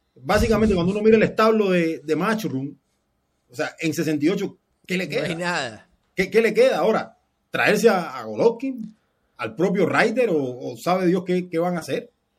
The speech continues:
Speaker 2: Pasa
Speaker 1: Ahí
Speaker 2: que,
Speaker 1: para
Speaker 2: no, eh, a ver, yo, pasa que Eddie Hearn apostó por Berlanga,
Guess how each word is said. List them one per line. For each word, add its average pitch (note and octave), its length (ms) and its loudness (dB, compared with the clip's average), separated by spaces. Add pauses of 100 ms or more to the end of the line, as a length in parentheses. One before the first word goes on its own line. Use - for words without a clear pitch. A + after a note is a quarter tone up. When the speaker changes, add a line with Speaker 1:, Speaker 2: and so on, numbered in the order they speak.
Speaker 2:
Pasa F3 280 2
Speaker 1:
Ahí - 80 0
Speaker 2:
que, E3+ 100 0
Speaker 1:
para C3+ 240 -2 (680)
Speaker 2:
no, G#3+ 340 0
eh, F#3+ 260 -4
a E3+ 140 0
ver, F3+ 180 2
yo, G#3+ 220 -2 (680)
pasa B3 300 0
que G3+ 300 -2
Eddie A3 160 -4
Hearn G#3+ 260 -6
apostó F3 540 -6
por G#3 180 -4
Berlanga, F#3 720 -4